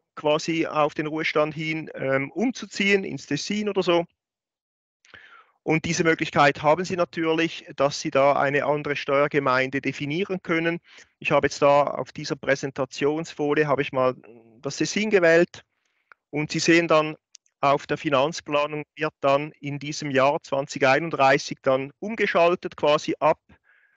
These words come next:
zwanzig einunddreißig, ähm, werden die Steuern gerechnet mit der, dem neuen Domizil, Brisago hier in diesem Fall. Und da,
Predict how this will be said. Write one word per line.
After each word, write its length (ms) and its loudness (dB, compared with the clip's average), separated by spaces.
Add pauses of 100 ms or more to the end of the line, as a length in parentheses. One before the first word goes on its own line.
(320)
zwanzig 420 -2
einunddreißig, 1040 0
ähm, 320 -4
werden 360 0
die 100 -8
Steuern 680 2 (440)
gerechnet 920 0
mit 420 -10 (100)
der, 320 2 (160)
dem 180 -6
neuen 240 -4
Domizil, 520 -2
Brisago 580 2
hier 180 -4
in 80 -6
diesem 300 -8
Fall. 260 2 (1600)
Und 160 0
da, 280 8